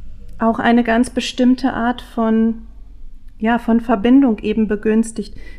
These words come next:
Bist du im Gespräch mit deinen HörerInnen auf irgendeine Weise?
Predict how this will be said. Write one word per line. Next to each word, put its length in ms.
Bist 240
du 120
im 200
Gespräch 680
mit 420
deinen 460
HörerInnen 1400
auf 180
irgendeine 500
Weise? 380